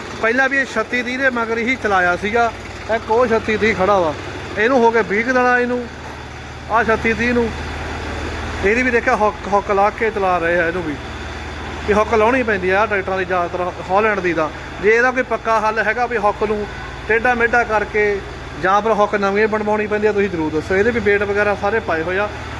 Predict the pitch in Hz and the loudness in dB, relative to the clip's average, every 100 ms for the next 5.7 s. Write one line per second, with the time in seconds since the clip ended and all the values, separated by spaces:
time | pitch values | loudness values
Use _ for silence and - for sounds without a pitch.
0 | - - 190 202 208 190 196 196 202 180 | -6 -2 0 2 2 2 0 0 2 2
1 | 175 233 214 202 185 190 180 185 - 165 | 0 0 0 0 0 -2 -2 -4 -4 -2
2 | 151 135 117 - - - 196 226 220 196 | -2 -2 -6 -10 -8 -2 2 4 4 2
3 | 202 190 175 170 175 180 185 202 196 214 | 0 0 -2 -2 0 2 2 2 2 0
4 | 185 214 220 208 185 175 220 220 208 202 | 0 2 4 2 0 0 4 4 4 2
5 | 202 226 220 214 214 208 202 | 0 -4 -4 -4 0 0 0